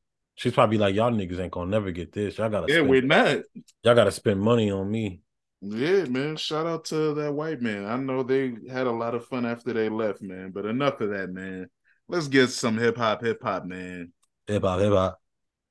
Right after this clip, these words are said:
Speaker 2: I had a list, and you guys didn't acknowledge it. A couple days ago, I said, "This is my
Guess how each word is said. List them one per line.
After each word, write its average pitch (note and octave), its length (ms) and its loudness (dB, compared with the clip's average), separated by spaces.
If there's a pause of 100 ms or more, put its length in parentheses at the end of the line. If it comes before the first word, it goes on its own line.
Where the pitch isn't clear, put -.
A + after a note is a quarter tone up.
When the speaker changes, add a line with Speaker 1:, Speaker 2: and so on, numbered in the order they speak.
(560)
Speaker 2:
I C3+ 360 2 (160)
had C3 240 2
a A#2 60 2
list, B2 560 0 (840)
and G#2+ 320 -6
you B2 220 4
guys A2+ 460 0
didn't A2 280 -2
acknowledge G#2 720 -4
it. G2+ 240 -8 (120)
A - 140 -20
couple G#2+ 280 -6
days G#2 340 -6
ago, G#2 260 -4
I G#2 120 -2
said, G#2 540 -2 (680)
"This C#3+ 260 -4
is A#2 160 -2
my A#2 240 4